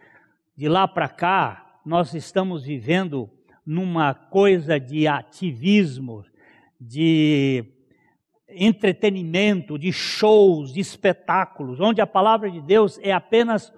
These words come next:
um apêndice, onde Jesus Cristo, que é o autor e o consumador da fé, às vezes nem é mencionado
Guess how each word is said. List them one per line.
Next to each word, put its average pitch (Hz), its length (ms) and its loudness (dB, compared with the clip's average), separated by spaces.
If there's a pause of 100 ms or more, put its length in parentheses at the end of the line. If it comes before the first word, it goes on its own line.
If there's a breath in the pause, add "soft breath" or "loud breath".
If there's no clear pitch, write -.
(220 soft breath)
um 247 200 -2
apêndice, 156 1040 -6 (560 soft breath)
onde 233 300 0
Jesus 202 420 -2
Cristo, 226 680 0
que 202 240 2
é 214 120 4
o 226 120 2
autor 240 640 4
e 214 80 6
o 202 60 2
consumador 180 680 -2
da 156 140 0
fé, - 720 -2 (160)
às 170 200 -2
vezes 220 380 2
nem 269 340 4
é 254 220 4
mencionado 240 1200 2